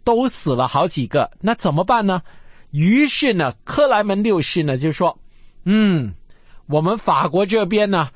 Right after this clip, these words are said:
整条塞纳河，最大的那条了，河了，穿过巴黎的那条，就是圣河，你只要死了以后呢，把尸体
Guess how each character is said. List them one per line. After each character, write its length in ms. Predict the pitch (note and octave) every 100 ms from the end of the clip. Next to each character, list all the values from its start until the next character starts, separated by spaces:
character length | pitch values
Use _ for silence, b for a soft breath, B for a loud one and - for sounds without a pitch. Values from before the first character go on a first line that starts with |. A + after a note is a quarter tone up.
| b b b
整 480 | - G#3+ G3 F#3+ F#3+
条 240 | G3 A3+
塞 520 | A#3 - D#4 C4+ A#3+
纳 260 | A#3+ B3+ A#3
河， 380 | F#3 G3+ G#3 G3+ -
最 180 | F3+
大 180 | D#3+ C3+
的 120 | B2+
那 140 | B2 C#3
条 280 | B2+ G#2+ A#2+
了， 120 | B2
河 260 | A#2 A2
了， 180 | B2 B2+ B2+
穿 300 | - F3+ E3+
过 160 | D#3+
巴 260 | C#3 D3+ D3
黎 140 | C3+
的 120 | B2+ B2+
那 120 | C3
条， 240 | B2+ F#2 B B B - -
就 560 | - F#4+ F4+ D#4 C4
是 340 | A#3+ - B3 -
圣 640 | - - - F#4 D4 B3+ A#3
河， 480 | - F#3 G#3 C4 - B B B
你 220 | F3 A#3+
只 200 | - E3+
要 200 | F#3 G#3
死 240 | - -
了 100 | E3
以 140 | F#3 D3+
后 100 | G#3
呢， 180 | G3+ F3
把 180 | - C3+
尸 280 | C#3+ - A#3
体 240 | - C3+